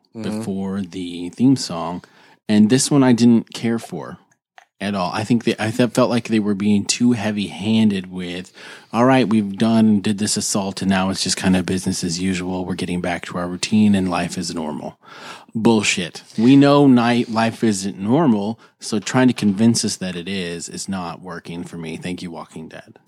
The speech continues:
Speaker 1: Well, it's not really business as usual, um, because their storeroom is probably fuller than it's ever been.
Speaker 2: And there's no one waiting.
Speaker 1: Right.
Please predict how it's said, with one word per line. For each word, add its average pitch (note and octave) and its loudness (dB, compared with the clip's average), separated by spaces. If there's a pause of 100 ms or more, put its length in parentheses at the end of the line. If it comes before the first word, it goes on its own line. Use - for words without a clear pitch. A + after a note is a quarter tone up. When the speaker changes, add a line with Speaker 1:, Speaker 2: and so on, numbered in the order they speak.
(300)
Speaker 1:
Well, C3+ 4
it's - 0
not E3+ 2
really A#2+ 2
business G2 -6
as D#2+ -6
usual, D#2 -12 (680)
um, D2+ -12 (200)
because G2 -2
their F#2 -4
storeroom A2 2
is F2 -6
probably A#2+ -4
fuller - -2
than F#2 -6
it's F2 -8 (120)
ever B2+ -6
been. - -16
Speaker 2:
And A2+ 4
there's A2+ 4
no A#2+ 8
one C3 8
waiting. G#2 0 (640)
Speaker 1:
Right. A2 -8